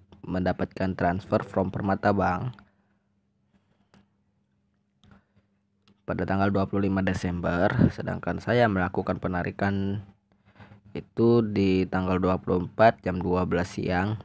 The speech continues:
dan landingnya itu jam sembilan lewat empat puluh empat pagi dua puluh lima Desember semalam atau hari Jumat semalam ya.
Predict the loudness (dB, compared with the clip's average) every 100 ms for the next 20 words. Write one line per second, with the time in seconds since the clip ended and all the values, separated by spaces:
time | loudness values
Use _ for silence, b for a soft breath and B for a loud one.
0 | 0 2 2 -2 -2 -4 -4 -4 -2 0
1 | 0 -4 -6 -4 -2 2 0 2 0 -2
2 | -4 -6 -6 -4 -4 -4 -4 -2 0 0
3 | 0 -2 -2 -4 -4 -4 -2 -2 -2 -6
4 | -4 0 0 0 -2 -10 -20 B B B
5 | B B _ 0 2 4 4 2 -2 -4
6 | -6 -6 -4 0 0 0 -2